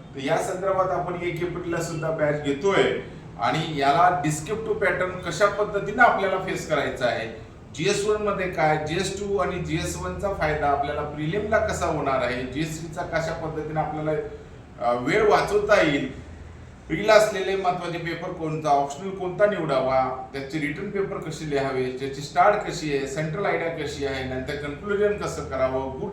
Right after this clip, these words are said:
थॉट काय, फिलॉसॉफीचे सिद्धांत कसे मांडावे, आणि कसं रायटिंग स्किल इम्प्रूव्ह करावं, दहा मार्कासाठी असेल, पंधरा मार्कासाठी असेल, दोन मार्कासाठी असेल, पाच मार्कासाठी असेल, हे प्रश्न लिहिण्याचं वैशिष्ट्य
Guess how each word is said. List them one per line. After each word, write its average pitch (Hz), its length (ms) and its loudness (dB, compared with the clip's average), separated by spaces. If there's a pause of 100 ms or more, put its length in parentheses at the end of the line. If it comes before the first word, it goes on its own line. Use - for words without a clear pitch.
थॉट 143 140 2
काय, 131 500 2
फिलॉसॉफीचे 175 680 0
सिद्धांत 143 500 -2
कसे - 200 -4
मांडावे, 139 720 0 (360)
आणि 151 120 -6
कसं 160 360 0
रायटिंग 196 360 2
स्किल 214 240 -4
इम्प्रूव्ह 165 360 -4
करावं, 113 440 0 (380)
दहा 143 240 6
मार्कासाठी 151 580 0
असेल, 135 240 -4
पंधरा 170 340 2
मार्कासाठी 160 600 0
असेल, 135 260 -6
दोन 208 220 -2
मार्कासाठी 185 600 -2
असेल, 123 220 -8
पाच - 400 4
मार्कासाठी 147 580 -4
असेल, 135 300 -6
हे 151 60 -6
प्रश्न 202 420 -6
लिहिण्याचं 143 720 -2
वैशिष्ट्य 135 560 -2